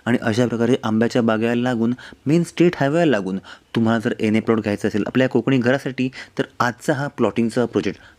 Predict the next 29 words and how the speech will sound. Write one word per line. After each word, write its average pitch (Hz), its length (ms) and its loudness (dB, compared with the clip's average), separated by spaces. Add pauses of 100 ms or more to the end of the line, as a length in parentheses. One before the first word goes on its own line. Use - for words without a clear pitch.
(100)
गजानन 110 300 2
नगर 92 320 -2
हा 147 140 -8
नक्कीच - 340 -4
तुमच्यासाठी 101 400 0
आहे. 82 60 -8 (380)
नावातच 110 480 0
बाप्पा 107 320 0
आहे, 98 160 -6 (300)
त्यामुळे 110 280 0
लवकरात 120 320 -2
लवकर 123 220 -2
या, 113 180 2
पहा 107 340 -4 (300)
आणि 147 140 4
आपला 143 220 2
हक्काचा 123 420 -4
प्लॉट - 280 -6 (160)
बुक 101 280 -4
करा. 82 180 -2 (1400)
तर 180 120 4
मित्रांनो, 120 460 -4 (600)
कसा 165 220 -2
वाटला 160 220 0
तुम्हाला 156 220 -4
आजचा 139 260 -4
गणपतीपुळ्याजवळचा 127 1080 -4 (400)
गजानन 139 320 -2
नगर 120 200 -4